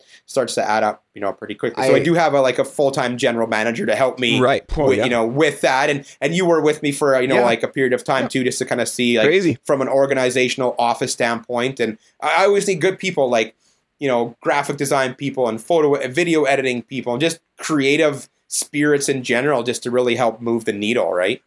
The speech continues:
Speaker 2: Um, what is, oh, sorry, I, I'm, I'm guessing though, like, weddings,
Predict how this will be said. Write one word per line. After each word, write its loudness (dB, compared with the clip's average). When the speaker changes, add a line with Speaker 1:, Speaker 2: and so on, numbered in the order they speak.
Speaker 2:
Um, 0
what -2
is, 0
oh, 2
sorry, 0
I, -2
I'm, -2
I'm 0
guessing 0
though, 2
like, 0
weddings, 0